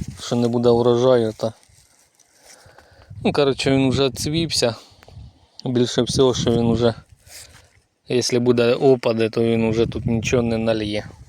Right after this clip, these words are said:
Ну, такий середній, коротше.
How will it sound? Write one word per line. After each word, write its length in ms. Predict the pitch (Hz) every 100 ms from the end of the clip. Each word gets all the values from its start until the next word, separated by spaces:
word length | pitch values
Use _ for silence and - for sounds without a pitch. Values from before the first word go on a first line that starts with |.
| _ _ _ _ _ _ _ _ _ _ _ _ _ _ _ _ _ _ - - _ - - - _ -
Ну, 160 | 359
такий 460 | 131 120 - 117 110 -
середній, 580 | - - 135 117 110 107
коротше. 500 | - 117 107 - -